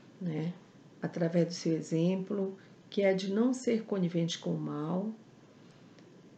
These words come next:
mas ter mu-, termos muito, muito cuidado, sermos muito caridosos para com o nosso irmão,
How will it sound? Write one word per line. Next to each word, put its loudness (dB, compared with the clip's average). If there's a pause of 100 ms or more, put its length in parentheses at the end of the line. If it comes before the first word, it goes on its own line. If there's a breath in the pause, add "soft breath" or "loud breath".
(300)
mas 0 (640)
ter 2
mu-, 2 (200)
termos 2 (160)
muito, 2 (760 loud breath)
muito 4
cuidado, 0 (340)
sermos 2
muito 4
caridosos 2
para -2
com -8
o -2
nosso -4
irmão, -6